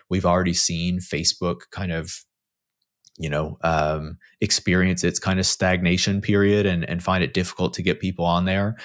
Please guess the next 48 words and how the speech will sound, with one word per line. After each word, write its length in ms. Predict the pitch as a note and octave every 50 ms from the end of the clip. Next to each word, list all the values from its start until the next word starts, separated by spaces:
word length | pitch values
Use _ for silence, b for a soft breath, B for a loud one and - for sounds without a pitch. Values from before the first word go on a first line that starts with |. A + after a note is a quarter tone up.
| B B -
and 120 | - F2
has 200 | - D#2 - -
been 160 | - F2 E2
really 220 | E2+ E2+ F2 F2+ F2+
trying 200 | - F#2+ F#2 F#2
to 80 | F2+
take 240 | E2+ - F2+ F2+ E2+
advantage 480 | F2+ E2+ E2+ D#2+ E2 F2 F2 E2+ - F2
of 140 | E2 D#2
Instagram 720 | - - F#2+ G2 - - - G2 - F#2 F#2 G2 G2 G#2 G2+
to 100 | - F2+
be 420 | F2 F2 F2 F2 E2+ E2 E2+ B B B B B _
the 120 | - F2+
way 180 | E2+ F2 E2+ F2
that 160 | F2 F2+ F2
it's 80 | E2+ -
kind 180 | - - F#2
of 80 | F2 E2+
making 320 | E2+ D#2+ E2 - - F2
money 280 | F2 E2+ D#2+ E2 E2+ E2+
and 120 | E2 E2
kind 140 | - - F2
of 80 | E2 E2
keeping 320 | - - F2+ F2 F2 E2+
people 300 | - - E2+ - - E2
engaged 500 | D#2+ D#2+ - D2+ D2+ E2 E2+ E2 - -
with 140 | F2 E2 -
its 180 | E2 - - F2
larger 560 | E2+ E2+ E2 E2+ - F2 E2+ E2 D#2+ D#2 B B B B B B _
platform, 560 | - F2+ F2+ - - - G2+ G2+ G#2 G#2+ G#2+ - -
especially 360 | - - - E2+ - - F2
by 120 | F2 E2+
trying 220 | E2+ - F2+ F#2 F2+
to 40 | D#2+
tie 380 | - - - E2+ E2 E2 E2+
all 140 | E2+ E2 F2
those 200 | E2+ F2 E2 -
networks 360 | F2+ F2 - D#2 E2 - -
together. 480 | - - F2+ F2 E2+ F2 G2 G#2+ A#2+ B2+ B B B B B B
But 100 | - G2
even 240 | G2+ G2+ F#2 F#2+ F2
that, 260 | F2 G2 G#2 G2+ F#2 -
I 80 | - -
think 220 | - - E2+ -
people 260 | - - F2+ - E2+
are 100 | D#2+ D#2+
kind 220 | - - E2+ E2+ D#2+
of 280 | D#2+ D#2+ E2 F2 -